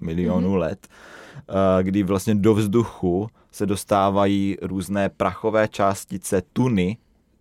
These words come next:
Speaker 1: těchto malinkých prachových, eh, splodin
Speaker 2: Mhm.
Speaker 1: z toho nitra Země a ty vlastně tady s námi,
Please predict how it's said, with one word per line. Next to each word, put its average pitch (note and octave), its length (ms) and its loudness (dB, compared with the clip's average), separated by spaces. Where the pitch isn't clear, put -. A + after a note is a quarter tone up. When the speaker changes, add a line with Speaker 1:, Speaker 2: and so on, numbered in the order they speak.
Speaker 1:
těchto G2+ 380 0
malinkých F#2 640 0
prachových, F#2+ 680 -2
eh, - 0 -
splodin G2 840 0
Speaker 2:
Mhm. A#3 240 -6
Speaker 1:
z - 140 -14
toho F#2+ 200 -2
nitra G2 380 0
Země F#2 440 0
a F2 200 -2
ty F#2 140 -10
vlastně F2 320 -6
tady F2+ 340 -4
s - 160 -16
námi, F2+ 420 0